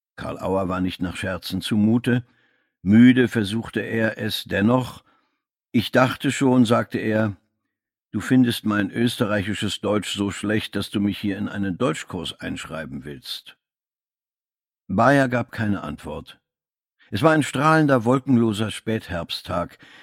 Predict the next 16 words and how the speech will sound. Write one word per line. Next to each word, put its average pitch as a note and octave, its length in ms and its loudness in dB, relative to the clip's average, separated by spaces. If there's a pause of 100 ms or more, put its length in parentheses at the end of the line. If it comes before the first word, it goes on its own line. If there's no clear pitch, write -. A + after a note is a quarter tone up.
(120)
viel A#2+ 220 0
zu G#2 180 0
heiß, B2 340 2
wie D2+ 100 -10
Karl D#2 260 -12
Auer D#2 280 -8
fand. - 420 -12 (540)
Solche G#2 360 -2
Tage F#2+ 300 -2
gab F#2 180 -6
es F2 120 -6
in G2 120 0
Brüssel F#2 320 -2
kaum F#2+ 240 -2
im E2+ 140 -4
Hochsommer. F2 640 -2